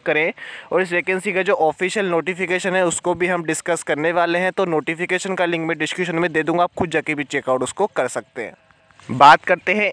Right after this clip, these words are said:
एज लिमिट की, तो दोस्तों, यहाँ पर अठारह वर्ष की उम्र से लेकर चालीस वर्ष की उम्र तक आप इस वैकेंसी के लिए अप्लाई कर सकते हैं। एजुकेशन क्वालिफिकेशन के बारे में अपन डिटेल जानकारी नोटिफिकेशन से लेने वाले हैं, पर अभी मैं आपको बेसिक जान-, जान-, आ, जानकारी दे देता हूँ कि दोस्तों, यहाँ पर पाँचवीं पास योग्यता भी है, कुछ पोस्ट के लिए यहाँ पर आठवीं पास योग्यता भी है, तो कुछ के लिए यहाँ पर दसवीं पास योग्यता भी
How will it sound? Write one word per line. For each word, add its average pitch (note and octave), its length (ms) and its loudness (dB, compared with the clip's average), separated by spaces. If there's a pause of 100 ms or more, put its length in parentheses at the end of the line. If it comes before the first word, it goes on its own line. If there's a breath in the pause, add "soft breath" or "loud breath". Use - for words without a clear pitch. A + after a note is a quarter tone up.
एज D#3+ 280 -2
लिमिट F3 260 -2
की, - 160 -8
तो F#3 80 -10
दोस्तों, F3+ 380 -2
यहाँ E3+ 120 2
पर - 160 0
अठारह F3 420 -2
वर्ष F#3 220 -4
की G3 160 -10
उम्र F3 300 -8
से G#3 120 -10
लेकर F#3 280 0
चालीस E3+ 440 -2
वर्ष E3+ 160 -2
की F#3+ 160 -4
उम्र F3+ 320 0
तक F#3 200 0
आप D#3+ 140 -2
इस D#3 160 -4
वैकेंसी D#3 400 -4
के D#3+ 100 -4
लिए C#3+ 100 2
अप्लाई B2+ 300 -2
कर A#2 200 -2
सकते - 340 -8
हैं। F#2 120 -6 (440 loud breath)
एजुकेशन F3 520 4
क्वालिफिकेशन G#3 680 0
के A3 140 -2
बारे F#3 240 0
में G#3 100 0
अपन G#3+ 220 0
डिटेल F#3+ 360 -2
जानकारी G3+ 420 0
नोटिफिकेशन F#3+ 640 -2
से G#3+ 160 -2
लेने G3 260 2
वाले G3 220 2
हैं, G#3+ 160 -2
पर G3+ 180 0
अभी E3 200 -2
मैं F#3 100 0
आपको F3+ 200 -2
बेसिक E3 320 -2
जान-, E3+ 180 0
जान-, D#3 180 4
आ, C3 260 2
जानकारी D#3 440 -2
दे D3 60 -12
देता D3+ 300 -2
हूँ E3+ 100 -4
कि F3 80 -12
दोस्तों, E3 300 -4
यहाँ D#3 80 0
पर E3+ 140 -6
पाँचवीं C3 460 -2
पास D#3+ 300 0
योग्यता D#3+ 300 -2
भी E3 160 -6
है, F3+ 160 -2
कुछ F3 220 -6
पोस्ट D#3+ 320 -2
के F3+ 60 -4
लिए F3+ 80 0
यहाँ D#3 120 2
पर D#3+ 160 -2
आठवीं C#3 400 -2
पास D#3 300 0
योग्यता E3+ 320 0
भी F3+ 160 -4
है, F3+ 120 -2
तो F3+ 120 -4
कुछ E3+ 220 -6
के F#3+ 140 -2
लिए F3+ 100 2
यहाँ D3 140 2
पर F#3 160 -2
दसवीं D3 340 -4
पास C#3 300 -2
योग्यता B2+ 260 -4
भी D3+ 180 -4